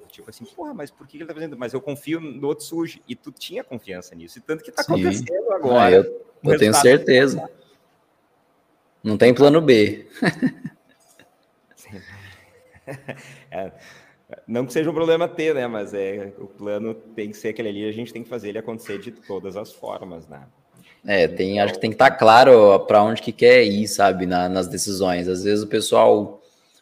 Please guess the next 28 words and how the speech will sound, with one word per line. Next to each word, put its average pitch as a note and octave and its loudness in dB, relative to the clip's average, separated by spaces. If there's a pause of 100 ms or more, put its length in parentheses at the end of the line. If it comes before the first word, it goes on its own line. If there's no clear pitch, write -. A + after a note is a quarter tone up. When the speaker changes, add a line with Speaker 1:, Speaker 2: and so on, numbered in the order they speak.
(140)
Speaker 2:
faz B2+ 6
alguma B2+ 2
coisa, G#2+ 4
alguma G#2+ 0
estratégia, G#2+ 4
você G2 -10
tá G2+ 2
falando G#2+ -4
de A2 -4
máquina G2+ -2
mesmo, F#2+ -4
compra C#3 -6
uma D3 2
máquina C3 0
porque A#2+ 2
acha A2+ 4
que A#2 0
a A2 0
máquina G#2+ -2
vai G#2+ 0
fazer G#2 -6
alguma F#2+ -4
coisa, A#2 0
porque - -6
a G#2 4
máquina G2+ -6
é - -6
nova, A2 2